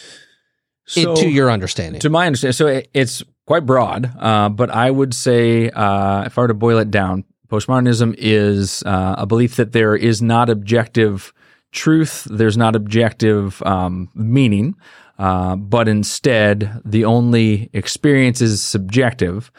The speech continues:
Speaker 2: uh, and thus, uh, each subjective experience has to be treated as if it's truth. Would you say that that's, you've read some books on postmodernism, would you say that that is
Speaker 1: To be honest with you,
Speaker 2: accurate?
Speaker 1: I don't know if I've read any books on postmodernism,
Speaker 2: Okay.
Speaker 1: but I've read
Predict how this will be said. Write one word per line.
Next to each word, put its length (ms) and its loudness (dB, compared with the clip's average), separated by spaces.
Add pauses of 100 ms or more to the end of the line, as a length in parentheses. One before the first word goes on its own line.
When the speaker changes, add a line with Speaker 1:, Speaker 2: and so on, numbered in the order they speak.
(300)
Speaker 2:
uh, 340 2
and 300 0
thus, 580 -2
uh, 560 2 (460)
each 160 -2
subjective 500 -2
experience 580 0
has 220 -2
to 100 -6
be 160 0
treated 460 -2
as 240 0
if 160 -2
it's 180 -6
truth. 560 -8
Would 80 -6
you 80 -6
say 160 0
that 160 2
that's, 340 0
you've 140 2
read 160 2
some 100 0
books 200 -2
on 80 -2
postmodernism, 560 -4
would 80 0
you 100 -2
say 160 0
that 120 0
that 200 0
is 220 -2 (800)
Speaker 1:
To 80 -4
be 60 2
honest 180 0
with 100 2
you, 60 2
Speaker 2:
accurate? 100 0
Speaker 1:
I 40 0
don't 120 2
know 100 2
if 80 0
I've 220 0
read 380 0
any 200 2
books 400 -2 (140)
on 360 -2
postmodernism, 640 2
Speaker 2:
Okay. 120 0
Speaker 1:
but 200 -2
I've 180 0
read 420 0